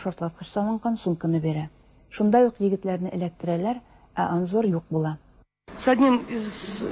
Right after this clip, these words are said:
Speaker 2: его приятелей задержали в центре города. Им кто-то передал сумку.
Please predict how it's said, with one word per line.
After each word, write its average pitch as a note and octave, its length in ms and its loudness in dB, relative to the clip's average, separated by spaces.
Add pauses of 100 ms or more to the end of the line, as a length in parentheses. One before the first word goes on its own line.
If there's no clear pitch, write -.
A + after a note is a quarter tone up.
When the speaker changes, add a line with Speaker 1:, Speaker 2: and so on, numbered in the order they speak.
(140)
Speaker 2:
его A#3+ 220 2
приятелей A#3+ 880 2 (580)
задержали A3 800 2
в G3 100 -10
центре B3+ 400 2 (1000)
города. C4 460 4 (1080)
Им D4 140 8
кто-то C#4+ 260 0 (500)
передал A#3 420 2 (560)
сумку. G4 640 0